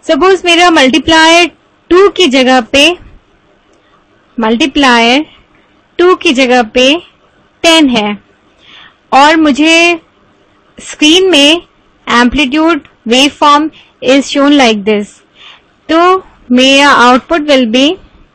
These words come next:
two into ten, that means twenty volt will be my peak value।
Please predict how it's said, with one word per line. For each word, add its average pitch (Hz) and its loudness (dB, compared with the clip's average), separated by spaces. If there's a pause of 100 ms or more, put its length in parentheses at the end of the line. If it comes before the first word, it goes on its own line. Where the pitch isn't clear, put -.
(1700)
two 370 0 (320)
into 277 0 (560)
ten, 254 2 (480)
that 247 0
means 302 -2 (160)
twenty 247 0 (240)
volt 226 0
will 233 0
be 247 -2 (120)
my 254 0 (560)
peak 226 -2
value। 190 -8